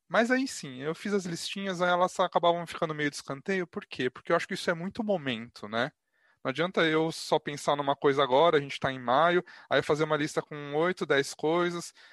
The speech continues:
aí quando chega lá em setembro, é, às vezes o que tem relevância pra mim naquele momento é uma outra coisa, o meu corpo tá pedindo uma coisa,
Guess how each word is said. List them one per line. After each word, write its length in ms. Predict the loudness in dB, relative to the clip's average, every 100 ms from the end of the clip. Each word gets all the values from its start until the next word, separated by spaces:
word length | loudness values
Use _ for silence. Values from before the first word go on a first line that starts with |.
| _ 0
aí 320 | 2 0 -4
quando 220 | -4 -4
chega 280 | -2 0 4
lá 140 | 4 2
em 40 |
setembro, 640 | -4 -6 -4 -4 -6 -8 _ -10
é, 220 | -6 0
às 120 | 0 0
vezes 320 | -6 -8 -14
o 80 | -16
que 120 | -14
tem 180 | -8 -4
relevância 500 | -2 -2 -2 -4 -6
pra 140 | -6 -8
mim 100 | -8
naquele 280 | -6 -6
momento 300 | -6 -8 -6
é 40 | -6
uma 100 | -6
outra 240 | -6 -6
coisa, 320 | -4 -4 -4
o 40 | -6
meu 120 | -10
corpo 400 | -2 -2 -2 -4
tá 120 | -6
pedindo 380 | -6 -10 -12 -12
uma 180 | -8 -10
coisa, 580 | -8 -4 -2 -2 -4